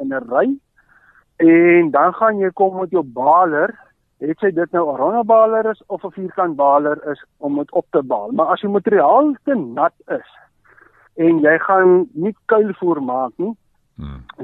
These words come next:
Speaker 1: dan kan jou bale dan nou aan die binnekant mif en kan dit dan nou jou,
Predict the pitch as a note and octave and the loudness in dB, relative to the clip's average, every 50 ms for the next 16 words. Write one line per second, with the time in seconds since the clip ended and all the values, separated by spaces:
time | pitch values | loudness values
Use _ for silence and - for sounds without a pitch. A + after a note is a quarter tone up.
0 | B2 B2 D3+ D3+ E3 F3+ F#3 F#3 E3 - F#3+ F3+ F3 F3 F3 F3+ F3 E3+ D3+ C#3+ | -6 -2 0 2 2 2 0 -4 -4 0 0 2 2 2 0 -2 -6 -6 -4 -2
1 | C#3+ C#3+ D3 D3 D3+ D3+ D3+ D3 C#3 C3+ C3+ C#3 D3 D#3+ E3+ E3+ E3 E3 E3+ E3+ | -2 -2 -2 -2 -2 -2 -4 -4 -6 -6 -4 0 2 4 4 2 2 0 -4 -4
2 | D#3+ _ _ _ _ _ - C#3 C#3+ D3+ D#3 D3+ D3 D3 C#3 B2+ C3+ C3+ D3+ D3 | -6 _ _ _ _ _ -12 -10 -8 -6 -6 -6 -6 -8 -10 -10 -8 -10 -8 -6
3 | D#3+ D3 C3 A#2+ A#2+ B2+ D#3+ D3+ - - C#3 B2+ B2+ - C#3 B2+ A#2+ A#2+ A2+ A#2+ | -6 -8 -8 -8 -6 -4 -4 -4 -6 -10 -20 -18 -14 -12 -12 -10 -10 -12 -12 -12
4 | B2 A#2+ C3 C3+ B2 B2 B2 A2+ A2 A2 | -8 -8 -8 -8 -8 -10 -12 -12 -14 -14